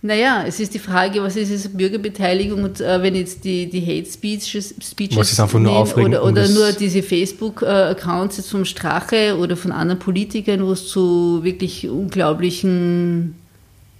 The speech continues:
Speaker 1: ja, ich weiß es nicht, was das eigentlich ist. Es sind auf jeden Fall keine Diskurse, es sind keine <laughs> Dialoge, es sind keine Gespräche, das ist ein Absondern von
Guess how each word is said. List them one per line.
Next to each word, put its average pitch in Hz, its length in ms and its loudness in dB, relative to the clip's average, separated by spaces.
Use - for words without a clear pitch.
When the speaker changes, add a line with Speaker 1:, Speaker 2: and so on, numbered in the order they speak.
Speaker 1:
ja, 143 200 -2
ich 135 100 -10
weiß 156 180 -2
es 170 80 -4
nicht, 151 120 0
was 151 140 -4
das 156 160 -6
eigentlich 160 260 -2
ist. - 220 -8
Es - 120 -12
sind 165 100 -2
auf 160 100 -6
jeden 156 120 -2
Fall 160 80 -4
keine 165 200 -2
Diskurse, 190 520 -6
es 190 80 -8
sind 165 140 -4
keine 190 180 4
<laughs> 165 80 4
Dialoge, 220 640 6
es - 80 -4
sind 226 160 2
keine 190 220 2
Gespräche, 202 720 0
das 185 140 -2
ist 190 60 -2
ein 180 80 0
Absondern 190 680 -2
von 165 440 -2